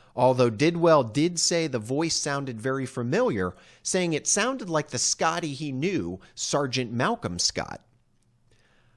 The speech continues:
And another surviving member of ninety-nine Squadron, this one named Jim Ware,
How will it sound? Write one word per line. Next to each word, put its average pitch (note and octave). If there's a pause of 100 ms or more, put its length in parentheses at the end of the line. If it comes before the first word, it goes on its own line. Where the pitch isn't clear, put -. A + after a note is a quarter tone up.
(400)
And B2+
another G#3+
surviving G2
member G2
of F2+
ninety-nine F#2
Squadron, A2
this G#2+
one G#2+
named F#2
Jim A2
Ware, G2+